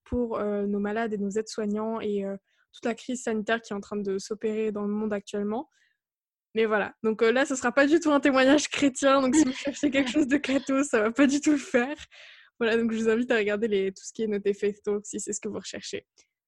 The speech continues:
Speaker 1: Voilà, donc Mathilde, je te laisse de nouveau te présenter pour ceux qui te connaîtraient pas, qui ont pas vu le... le premier épisode. Voilà.
Speaker 2: Eh ben, déjà, ceux qui l'ont pas vu, ben,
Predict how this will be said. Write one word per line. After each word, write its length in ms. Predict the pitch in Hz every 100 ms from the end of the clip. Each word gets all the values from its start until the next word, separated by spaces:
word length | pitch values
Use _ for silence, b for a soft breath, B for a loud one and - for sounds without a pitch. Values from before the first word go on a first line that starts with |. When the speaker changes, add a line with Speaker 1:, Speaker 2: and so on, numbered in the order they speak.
| _ _
Speaker 1:
Voilà, 200 | 208 196
donc 200 | 202 202
Mathilde, 340 | 233 220 247 262
je 80 | 226
te 120 | 220
laisse 320 | 214 240 - _
de 180 | 202 240
nouveau 260 | 247 254 294
te 100 | 247
présenter 680 | 233 - 233 233 226 262 262 _ _ _
pour 160 | - 214
ceux 160 | -
qui 220 | 247 233 202
te 80 | 202
connaîtraient 440 | 214 220 214 208
pas, 180 | 208 254
qui 260 | - 202
ont 80 | 196
pas 180 | 196 202
vu 100 | 208
le... 240 | 220 202 220
le 140 | 208
premier 320 | - 214 208
épisode. 500 | 208 208 196 208 220 240 _ _ _ _ _
Voilà. 220 | 208 196 220
Speaker 2:
Eh 40 |
ben, 160 | 233 226
déjà, 280 | 226 226 233
ceux 180 | -
qui 120 | 240 240
l'ont 120 | 233
pas 140 | 233
vu, 180 | 226 226
ben, 240 | 208 202